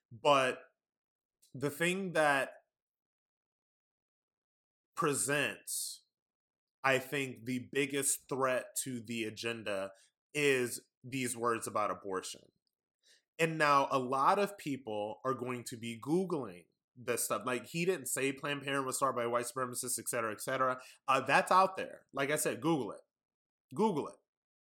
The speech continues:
I did not realize this until maybe three, four years ago. And I'm pretty sure, um, I was either watching some interview with Candace Owens or listening to some Can-, listening to Candace Owens.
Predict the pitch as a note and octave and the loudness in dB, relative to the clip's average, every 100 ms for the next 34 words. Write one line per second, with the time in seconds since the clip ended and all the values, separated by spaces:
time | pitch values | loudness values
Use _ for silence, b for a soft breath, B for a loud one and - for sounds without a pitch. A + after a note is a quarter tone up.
0 | _ _ _ _ _ _ _ _ _ - | _ _ _ _ _ _ _ _ _ 2
1 | D3 D#3 F3+ F3+ B2 C3 C#3 D#3+ D3 A#2 | 4 6 4 4 2 2 -2 2 2 2
2 | A2+ - G2+ F#2 - - - _ - C#3 | -2 -4 -6 -6 -8 -10 -12 _ -6 -4
3 | C#3+ C3+ B2 A#2 - B2 B2 A2+ G#2 A2+ | -2 0 -2 -2 -4 -4 -2 -4 -2 -4
4 | A2 G#2+ G2+ A#2 A2+ - D3 D3+ F3 F3 | -4 -6 -4 -6 -8 -8 -4 -2 -2 -6
5 | - C#3 D3+ F3 F#3+ G3 B B B _ | -4 -2 0 2 0 -2 B B B _
6 | C#3+ C#3 C3 - C3+ B2+ B2 G#2+ B2+ C#3 | 6 6 4 2 2 2 -2 -6 -8 -4
7 | B2 A2+ A2+ B2 C3 C#3+ D3 C#3 C#3+ B2+ | -4 -4 -2 4 4 4 -2 -4 -4 -4
8 | C3 B2 B2 - C3 B2 B2 B2 B2+ B2 | -4 -2 -4 -4 -6 -4 -2 -2 -2 -4
9 | A2+ A2+ A#2+ - B2 A#2+ A2+ A#2+ A2+ B2+ | -4 -4 -4 -4 -6 -8 -8 -10 -8 -8
10 | G#2+ B2+ B2 B2+ C3 B2+ A#2 A#2 B2 A#2 | -8 -8 -6 -4 -4 -6 -8 -8 -8 -6
11 | A2+ A2+ A#2 A#2+ C3 - | -4 -2 -2 -4 -6 -12